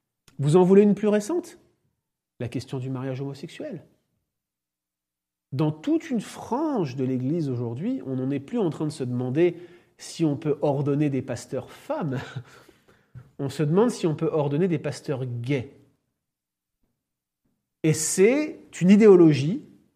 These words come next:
qui émane de notre monde, c'est un désir de ce monde déchu, une problématique sociale, comme on l'appelle, qui infecte l'Église,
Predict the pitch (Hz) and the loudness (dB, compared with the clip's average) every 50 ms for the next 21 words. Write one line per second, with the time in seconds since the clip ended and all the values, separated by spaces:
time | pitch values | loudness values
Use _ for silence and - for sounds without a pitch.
0 | _ _ _ _ _ _ _ _ - - _ - - 208 220 - 208 190 185 180 | _ _ _ _ _ _ _ _ -20 -20 _ -8 -6 -4 2 6 6 6 8 8
1 | 202 247 294 311 285 208 190 170 160 151 - - 147 135 151 202 208 - - 143 | 6 6 6 4 4 4 4 4 2 2 0 -2 -2 0 0 0 -2 -2 -2 0
2 | 151 147 147 147 226 262 262 233 202 208 233 277 311 277 220 175 156 - - 160 | 2 4 6 6 6 6 6 6 4 4 4 2 2 2 2 0 0 0 -2 -2
3 | 151 147 147 139 143 123 - - - 180 254 285 - - - - - _ _ _ | 0 0 0 0 0 -2 -2 -4 -4 -4 -4 -4 -8 -14 -20 -20 -20 _ _ _
4 | _ _ _ _ _ _ _ - - - - - - - - - - - 165 170 | _ _ _ _ _ _ _ -20 -20 -20 -20 -18 -18 -20 -20 -12 -2 2 4 4
5 | 151 - - - - 285 311 311 285 262 233 226 233 - 185 - - 185 160 - | 4 4 2 2 2 4 4 6 6 4 4 2 2 -2 -6 -2 0 0 0 2
6 | - 175 180 254 269 - 170 160 147 143 139 127 123 - 139 175 226 202 - - | 2 0 2 0 0 0 -2 -2 0 -2 -2 -4 -4 -4 -4 -4 -4 -6 -8 -12
7 | - - _ _ _ _ _ _ _ _ _ _ _ _ _ - - 156 - - | -20 -20 _ _ _ _ _ _ _ _ _ _ _ _ _ -14 -14 -10 0 4
8 | 214 240 247 247 - 226 214 214 - 180 160 151 139 131 127 120 127 160 196 - | 4 4 4 4 4 2 2 2 2 0 0 0 0 0 0 -2 -2 -4 -6 -10